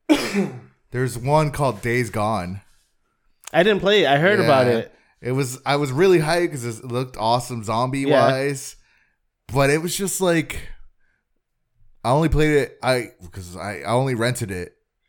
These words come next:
Speaker 1: from Movie Box or
Speaker 2: Yeah.
Speaker 1: from Redbox. And dude, like, the parts where it was good, it was cool with the zombies. The, the thing is, you're traveling too much, and then your bike breaks.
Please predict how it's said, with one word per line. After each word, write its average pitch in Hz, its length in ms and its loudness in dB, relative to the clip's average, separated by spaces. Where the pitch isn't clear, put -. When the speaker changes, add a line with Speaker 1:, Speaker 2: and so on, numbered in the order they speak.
Speaker 1:
from 147 220 2
Movie 123 300 -2
Box 98 480 -6
or 101 360 -4
Speaker 2:
Yeah. 127 160 -2
Speaker 1:
from 104 100 -2
Redbox. 101 680 -4
And 117 180 -10
dude, 160 300 -4
like, 139 420 -2
the 147 100 2
parts 202 320 2
where 202 120 2
it 175 40 2
was 131 160 0
good, 135 220 0
it 143 40 2
was 113 140 -2
cool 147 280 -4
with 165 100 -6
the 170 60 -10
zombies. 185 600 -6
The, - 80 -10
the 151 140 -8
thing 165 200 -2
is, 147 100 -4
you're 131 160 0
traveling 131 540 -4
too 170 180 -6
much, 180 320 -4
and 120 180 -4
then 123 140 -4
your 104 400 -4
bike 127 320 -2
breaks. 90 580 -10